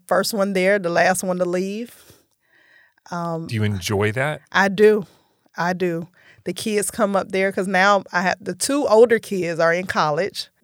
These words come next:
Speaker 1: This has afforded me for them to go out of state,
Speaker 2: Mm.
Speaker 1: to go to school. Um, so the three kids come down, they help and run around like I used to do <laughs> with my parents.
Speaker 2: Yeah.
Speaker 1: Um, yeah, so it's amazing. We're everywhere.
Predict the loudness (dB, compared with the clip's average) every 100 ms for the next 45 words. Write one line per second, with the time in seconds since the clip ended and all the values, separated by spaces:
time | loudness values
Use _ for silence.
0 | -8 -4 0 0 0 -2 -2 -2 -2 -4
1 | -8 -6 -6 -4 -6 -4 0 2 2 -2
2 | -2 0 0 -4 _ _ -20 -12 -10 -10
3 | -6 -2 -2 -4 -2 -2 0 -2 -4 _
4 | _ -20 -20 _ _ -8 -4 -4 -4 -4
5 | -2 -2 -4 -6 -6 -8 -8 -6 -6 -6
6 | -2 -2 0 -4 -4 -4 0 2 2 -2
7 | -8 -8 -8 -2 0 2 2 2 0 0
8 | 2 2 2 -2 -4 0 2 0 -4 -14
9 | -10 -4 -2 2 2 4 4 6 6 4
10 | 2 -12 -4 -2 -4 -10 -20 _ -2 2
11 | 2 2 -2 -8 _ _ _ -6 2 2
12 | 2 4 6 6 4 -2 _ _ _ _
13 | _ _ _ _ _ -2 2 4 6 6
14 | 6 4 2 4 6 8 8 4 2 4
15 | 4 2